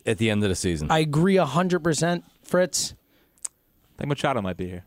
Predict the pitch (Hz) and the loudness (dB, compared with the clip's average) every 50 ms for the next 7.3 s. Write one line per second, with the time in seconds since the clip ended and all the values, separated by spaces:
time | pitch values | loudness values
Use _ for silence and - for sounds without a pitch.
0 | - - 156 214 262 294 - 320 311 311 320 330 330 330 339 330 320 311 311 302 | -6 -2 0 0 0 0 -2 -2 -2 -2 0 0 0 0 0 0 0 0 0 0
1 | 302 302 294 294 294 320 320 320 339 480 - - - - - - 117 113 - 120 | 0 0 0 -2 -2 -2 -2 0 0 0 -2 -2 -4 -4 -2 -2 0 2 2 2
2 | 123 - - 139 143 147 - - - - - - 523 - - - - 605 640 - | 2 2 2 2 0 0 0 0 0 0 0 0 0 0 0 2 2 2 4 4
3 | - 587 453 302 - - - _ - - 440 480 - - 523 508 466 427 294 - | 4 4 2 0 -4 -8 -16 _ -6 -6 -6 -4 -2 0 2 4 4 2 2 -2
4 | - - - _ - 330 349 330 247 185 - 117 143 160 151 - - 156 151 151 | -6 -14 -20 _ 2 2 4 4 2 0 0 0 0 0 2 2 2 2 4 4
5 | 151 151 151 143 - 139 113 143 139 143 143 139 135 127 - - 135 135 135 123 | 4 4 2 2 2 2 2 4 4 4 4 2 2 0 0 0 0 0 0 0
6 | - - 127 127 - 139 113 123 120 117 - 120 113 110 113 120 233 214 220 220 | 0 0 0 0 0 -2 0 0 -2 -2 -2 0 0 2 2 4 4 4 6 6
7 | 240 240 240 240 247 | 4 4 4 2 2